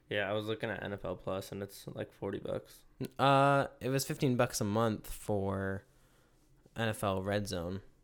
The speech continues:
Speaker 1: Hmm.
Speaker 2: I have the screenshots of it 'cause I sent
Speaker 1: Yeah.
Speaker 2: it in a group, couple group chats.
Speaker 1: Sure.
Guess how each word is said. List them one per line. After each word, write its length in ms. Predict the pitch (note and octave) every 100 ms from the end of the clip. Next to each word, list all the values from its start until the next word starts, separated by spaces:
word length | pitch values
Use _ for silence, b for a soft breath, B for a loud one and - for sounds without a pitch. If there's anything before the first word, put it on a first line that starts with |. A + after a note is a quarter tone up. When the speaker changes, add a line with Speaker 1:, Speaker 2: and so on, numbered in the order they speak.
| _ _ _ _ _ _ _ _ _ -
Speaker 1:
Hmm. 220 | A#2 G2+
Speaker 2:
I 40 |
have 100 | A2
the 60 | G2
screenshots 460 | - F#2+ F#2 F#2 F#2
of 80 |
it 200 | F#2 F#2 - -
'cause 100 | G#2
I 80 | G2
sent 160 | B2 F#2+
Speaker 1:
Yeah. 40 |
Speaker 2:
it 20 |
in 60 | F#2+
a 40 |
group, 260 | F2+ - -
couple 200 | F#2+ F#2+
group 160 | G2 -
chats. 500 | G2 F#2+ - - - _
Speaker 1:
Sure. 240 | - -